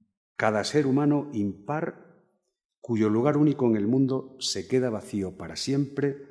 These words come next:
cuando se va. Ocuparse, desvelarse o desvivirse por una persona desvencijada por el dolor confiere a la praxi-, a la praxis médica su serena seriedad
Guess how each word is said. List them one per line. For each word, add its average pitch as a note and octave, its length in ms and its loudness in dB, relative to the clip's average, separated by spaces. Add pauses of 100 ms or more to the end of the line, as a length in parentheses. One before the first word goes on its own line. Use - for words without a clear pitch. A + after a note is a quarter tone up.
(380)
cuando E2 360 -10
se E2 120 -10
va. E2 160 -12 (1300)
Ocuparse, C3+ 760 0 (580)
desvelarse G#2+ 1300 -2
o A#2 100 2
desvivirse G#2 760 0
por G#2+ 160 -2
una C#3+ 200 4
persona B2+ 480 0
desvencijada F#2 1000 -2
por A#2+ 120 -2
el C#3 120 0
dolor C3+ 760 -6 (380)
confiere C#3+ 460 2
a - 20 2
la G2+ 160 -2
praxi-, C3+ 640 0
a A#2 80 -4
la F#2 160 -4
praxis - 400 -4
médica A#2+ 540 0 (680)
su - 360 -2
serena D3 480 4
seriedad A#2+ 840 -2